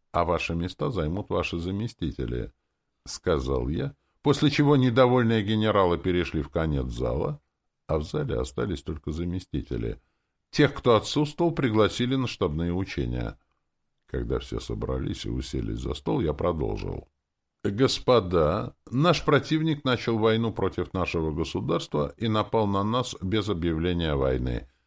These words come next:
высадив морской десант, переодетый в форму охраны наследника престола, и смог удо-, уничтожить всё собравшееся руководство. Теперь на вас лежит ответственность за безопасность нашей страны.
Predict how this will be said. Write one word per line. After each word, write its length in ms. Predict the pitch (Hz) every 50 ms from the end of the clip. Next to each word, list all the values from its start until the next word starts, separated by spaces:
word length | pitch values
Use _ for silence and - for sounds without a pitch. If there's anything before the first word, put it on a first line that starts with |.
| _ _ _ _
высадив 580 | - 69 69 73 71 71 71 65 60 64 62 -
морской 460 | 65 64 65 - - - - 69 60
десант, 520 | 53 62 65 - - - 76 76 - - -
переодетый 640 | - 104 101 101 104 98 95 85 98 90 - - 73
в 80 | 69 -
форму 360 | - 73 67 69 71 67 65
охраны 400 | 67 - - 110 120 113 101 90
наследника 640 | 76 64 60 - - 82 85 78 71 76 73 73 71
престола, 680 | 60 - - 64 - - - - - - - - - - _ _ _ _ _ _ _ _ _ _
и 100 | - -
смог 340 | - - - 151 170 165 165
удо-, 360 | 156 139 123 131 123 117 120
уничтожить 840 | 113 104 107 117 117 120 117 104 - - - 156 160 139 151 143 147 - -
всё 240 | - - - - 135
собравшееся 720 | 131 - 104 85 80 85 82 78 - 85 80 73 - 82
руководство. 800 | 76 76 73 - 82 78 67 58 57 55 - - 52 53 52 52 - _ _ _ _ _ _ _ _ _ _ _ _ _ _ _ _ _ _
Теперь 460 | - - 110 - - - 147 160 117
на 160 | 90 85 80
вас 280 | 78 82 90 80 - -
лежит 360 | 78 80 73 73 76 73 -
ответственность 720 | 69 67 - - 65 60 - - - - - 60 127 127
за 100 | 120 110
безопасность 800 | 90 73 71 65 71 78 73 - - 107 - - - 117 - -
нашей 300 | - 85 76 - - 80
страны. 580 | - - 87 90 92 87 85 71 62 52 50